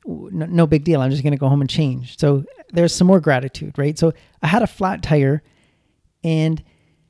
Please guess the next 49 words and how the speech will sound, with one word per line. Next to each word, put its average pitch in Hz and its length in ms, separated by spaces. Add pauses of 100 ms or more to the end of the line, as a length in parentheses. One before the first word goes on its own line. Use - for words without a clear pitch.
(200)
in 170 140
my 208 180
mind, 160 480 (240)
I 160 100
couldn't 220 300
have 165 100
had 180 120
a 165 40
flat - 260
tire 156 400
under 147 240
better 139 320
conditions 139 680
than 135 220
this. - 460 (140)
You 151 120
know, 143 60
these 170 200
were 180 100
the, 160 160 (400)
these 190 160
were 180 100
great 160 380
conditions. 151 420
And 196 140
also, 208 320
here's 185 220
another 185 440 (280)
gratitude. 156 480 (480)
If 196 160
I 202 80
did 214 260
need 196 220
to 151 40
change 156 260
my 156 60
tire 147 300
in 175 200
the 165 80
dark, 135 420 (160)
in 185 120
the 175 100
rain, 139 480 (220)
on 180 180
the 180 60
way 160 160
to 156 120
some 160 180
event, 143 320